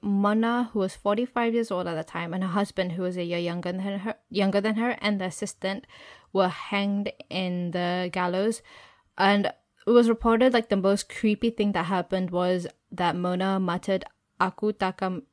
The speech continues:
aku takkan mati," which means "I won't, I will never die," or "I won't die," to herself because she, before she was hanged. And again, just, I don't know if that's true, but that's what it was reported. Um, and the trial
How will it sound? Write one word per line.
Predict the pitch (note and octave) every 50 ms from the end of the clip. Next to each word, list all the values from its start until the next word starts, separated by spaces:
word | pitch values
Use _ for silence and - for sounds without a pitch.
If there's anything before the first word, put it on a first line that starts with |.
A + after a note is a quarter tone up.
| _ - - -
aku | G3 - - A3
takkan | - F#3+ F3+ F#3+ - G3 F#3
mati," | F3 E3+ F3 - - G3+ A3 A#3+
which | A3+ G3 E3+ - - -
means | F#3 F3+ F3+ F#3 F#3 F3 - -
"I | - F3
won't, | E3+ E3 E3+ E3+ F3+ - - _ _
I | G3 G3
will | F#3+ F#3+
never | F#3 F#3 F3+ F3 F#3+
die," | E3 - E3 D#3+ E3+ F3+
or | - - D#3+
"I | - D#3+
won't | E3 E3 E3 D#3 -
die," | - F3+ D#3 D#3+ F3 G#3 G#3+ - - - - - - -
to | - G#3 G#3
herself | F#3+ F3+ - - F3+ F3+ F#3+ -
because | - - - - - F#3+ D#3+
she, | - - - _
before | - A3 - - F3+ F#3
she | - -
was | F3 F3 F3+ - -
hanged. | F3 F3 F3 F#3 G#3+ A#3 A#3 - _ _ - - - - - _ _ -
And | F#3 F#3 F#3 F3+ F3+ F3+ F3+ F3 - - -
again, | - G3 - - F#3 F3+ F3+ F#3 G#3 G#3+ G#3+ G3+ - _ -
just, | - F#3+ F#3 - - - - - _
I | - F3+
don't | F3+ E3+ -
know | D3+ D3+
if | D#3
that's | - - D#3+ - -
true, | - - C4+ C4 C4 C4 C4 C4 C4 A3 - -
but | E3 D#3+ D3+ - -
that's | - D#3+ D#3+ - - - -
what | F3 D#3+
it | D#3+
was | D#3+ E3 -
reported. | D#3+ D#3 - - G#3 G3 G3 G3 G3+ G3+ G3 G3 - - - - - - - _ -
Um, | G3 F#3+ F#3 F#3 F#3 F#3 F#3 F#3 -
and | - G#3+ G#3+
the | G#3
trial | G#3 - A3 G3+ G3 G#3 G#3+ A3 A3+ A#3 A3+ A3+ G#3+ G#3 - -